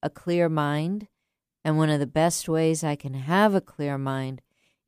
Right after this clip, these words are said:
is to control my clutter. And I mean that in an environmental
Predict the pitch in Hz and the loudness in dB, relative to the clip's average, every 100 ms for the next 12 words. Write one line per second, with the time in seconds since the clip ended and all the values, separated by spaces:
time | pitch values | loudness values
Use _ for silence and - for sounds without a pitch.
0 | - 160 170 165 151 - - 151 - 151 | 0 4 6 6 4 -2 -6 -8 -6 -4
1 | 143 - 190 196 190 160 143 139 139 _ | -6 -8 -2 2 4 4 4 2 -2 _
2 | _ 143 135 135 - 170 156 139 - - | _ -8 -8 -8 -8 -4 -2 -2 -8 -16
3 | _ _ _ _ _ _ 156 165 165 170 | _ _ _ _ _ _ 0 2 4 2
4 | 180 185 175 165 156 147 147 143 147 151 | 2 2 2 2 -2 -2 -4 -2 0 2
5 | 151 139 139 147 180 214 | 0 -2 -4 -4 -4 -4